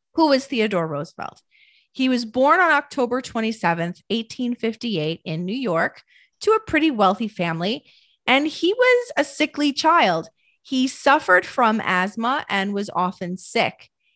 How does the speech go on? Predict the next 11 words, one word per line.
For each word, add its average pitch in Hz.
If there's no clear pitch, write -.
He 269
was 247
privately 269
tu-, 254
uh, 208
he 247
was 214
privately 262
tutored 214
at 185
home, 180